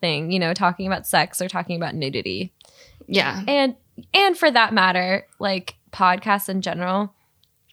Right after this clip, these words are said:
Speaker 1: I know from having a podcast before, it's surprising who actually listens to your podcast. A, a, a lot of
Speaker 2: Right.
Speaker 1: people who you'd think would listen are, like, never get around to it, you know?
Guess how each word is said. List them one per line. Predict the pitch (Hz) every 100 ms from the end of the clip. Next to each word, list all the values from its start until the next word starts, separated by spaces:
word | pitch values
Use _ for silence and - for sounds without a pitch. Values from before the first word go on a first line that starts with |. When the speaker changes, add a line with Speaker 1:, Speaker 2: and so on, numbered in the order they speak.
| _ -
Speaker 1:
I | 233
know | 220 214
from | 226 220
having | 208 202
a |
podcast | 196 190 196 190
before, | - - 175 180 214 - _ _ _ _ _ _ - -
it's | 262 262
surprising | 285 - 214 208 226 214
who | 226
actually | 190 185 185 175
listens | 160 - 175 -
to |
your | -
podcast. | - - 190 214 -
A, | 233 233
a, | 247 269
a |
lot | 220
of | 214 294
Speaker 2:
Right. | 311
Speaker 1:
people | 277 247
who | 254
you'd | 220 208 -
think | 185 190
would | 185 190
listen | 143 - 196 220
are, | - 185
like, | 127 87 -
never | 196 180 160
get | 156
around | 147 - 170
to | 190
it, | 202 220
you | 226
know? | 226 226